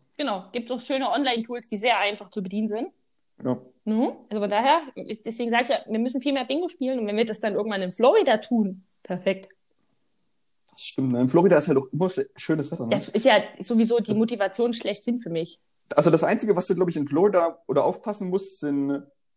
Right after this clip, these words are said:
Speaker 2: Krokodile oder Alligatoren
Speaker 1: Mhm.
Speaker 2: und Hurricanes.
Speaker 1: Erdbeben auch?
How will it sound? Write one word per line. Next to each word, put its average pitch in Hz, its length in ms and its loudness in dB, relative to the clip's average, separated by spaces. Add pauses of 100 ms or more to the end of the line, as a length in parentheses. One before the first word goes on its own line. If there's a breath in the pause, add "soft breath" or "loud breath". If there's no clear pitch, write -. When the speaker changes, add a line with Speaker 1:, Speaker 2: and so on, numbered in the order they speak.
(340)
Speaker 2:
Krokodile 151 720 0
oder 113 280 4
Alligatoren 147 600 0 (160)
Speaker 1:
Mhm. 233 460 4
Speaker 2:
und 170 380 2 (180)
Hurricanes. 151 720 0 (220)
Speaker 1:
Erdbeben 277 420 2
auch? 285 380 -2